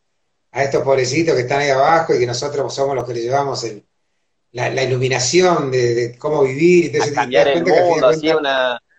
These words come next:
Speaker 1: Claro. Y te das cuenta que no, que no aprendiste nada, que no sabés nada y que tenés que empezar a, a remar en un montón de lu-, de aspectos que haces agua y que no tenés ni idea de la realidad que se vive en cada barrio.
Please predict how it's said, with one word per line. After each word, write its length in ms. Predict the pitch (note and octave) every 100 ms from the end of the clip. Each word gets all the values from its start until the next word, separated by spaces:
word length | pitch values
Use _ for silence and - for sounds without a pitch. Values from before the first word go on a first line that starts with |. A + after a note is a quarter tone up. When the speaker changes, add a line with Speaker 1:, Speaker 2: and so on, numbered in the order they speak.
| _ _ _ -
Speaker 1:
Claro. 480 | D3+ E3 D#3 B2 - _ _ _ _ _ -
Y 60 |
te 80 | B2
das 100 | D3
cuenta 260 | - F3+ D#3
que 120 | D3
no, 200 | F3+ D#3+
que 100 | B2
no 80 | C#3
aprendiste 500 | C#3 C#3 C#3+ C3 C#3
nada, 240 | D3 D#3
que 80 | C#3+
no 100 | C3+
sabés 300 | C3+ C#3 C#3
nada 400 | C#3+ D3 D3+ D3+
y 40 | C3
que 100 | B2
tenés 240 | B2+ B2
que 80 | C3
empezar 360 | B2 A#2 C#3
a, 300 | C3+ A#2 - _ _ _ _ _ B2+
a 100 | B2
remar 300 | C3 C#3+ D3
en 100 | C#3
un 80 |
montón 400 | C3 B2+ D3+ D#3 D3
de 240 | C#3 C3
lu-, 240 | C3 B2
de 120 | C3 C3
aspectos 460 | - D#3 D#3 D3
que 100 | C#3
haces 260 | - C3 C#3
agua 380 | D3+ D3+ D#3+ D#3
y 60 |
que 120 | D3+ C3+
no 120 | C3
tenés 340 | C3+ C#3+ B2+
ni 380 | D#3 G3 A3 A3
idea 800 | D#3 D#3 D#3+ G3 G3 F#3+ F#3+ - -
de 100 | B2
la 100 | B2+
realidad 320 | B2 C#3+ D#3
que 80 | D3+
se 140 | B2+
vive 180 | C#3 D3+
en 60 | B2
cada 200 | C3+ B2
barrio. 380 | A2+ - F#2+